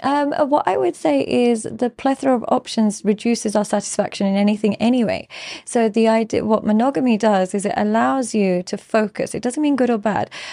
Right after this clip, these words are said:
But what I mean by this is if I'm only dating you and it's just you,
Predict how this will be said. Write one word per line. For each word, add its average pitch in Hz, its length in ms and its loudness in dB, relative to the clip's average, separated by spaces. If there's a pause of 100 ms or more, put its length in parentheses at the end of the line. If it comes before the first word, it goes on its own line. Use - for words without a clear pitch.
(120)
But 220 120 4
what 220 140 4
I 294 100 -2
mean 302 240 0
by 233 160 2
this 214 240 -2
is 196 100 -2
if 226 220 -2
I'm 311 260 0
only 269 320 2
dating 220 480 0
you 175 280 -2
and 190 80 0
it's - 220 -4
just - 360 -4
you, 160 360 0